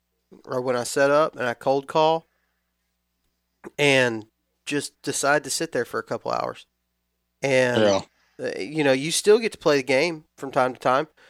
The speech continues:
Speaker 1: Sometimes they're gonna come in quiet like that. Uh, but sometimes, I mean, you just know you're in a good spot, and eventually he's gonna gobble, and you get to have the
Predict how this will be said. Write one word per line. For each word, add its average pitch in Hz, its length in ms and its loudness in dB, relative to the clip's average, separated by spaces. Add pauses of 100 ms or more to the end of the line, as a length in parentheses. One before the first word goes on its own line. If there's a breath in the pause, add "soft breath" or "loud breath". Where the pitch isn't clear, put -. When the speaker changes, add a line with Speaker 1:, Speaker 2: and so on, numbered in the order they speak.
(120)
Speaker 1:
Sometimes 143 400 2
they're 139 100 -2
gonna 139 160 2
come 143 200 0
in 135 80 -2
quiet 139 480 2
like 123 200 -6
that. 135 260 0 (800)
Uh, 127 280 2
but 110 180 -2
sometimes, 185 640 2 (360)
I 143 60 -2
mean, 135 200 0
you 156 120 -6
just 160 220 -4
know 151 120 4
you're 156 200 2
in 151 60 2
a 147 40 0
good 147 180 0
spot, 156 460 4
and 127 120 -4
eventually 139 400 -2
he's 139 160 -6
gonna 135 160 0
gobble, 139 560 2
and 131 220 -4
you 127 80 -12
get 131 180 -6
to 139 100 -6
have 127 280 -2
the 120 220 -4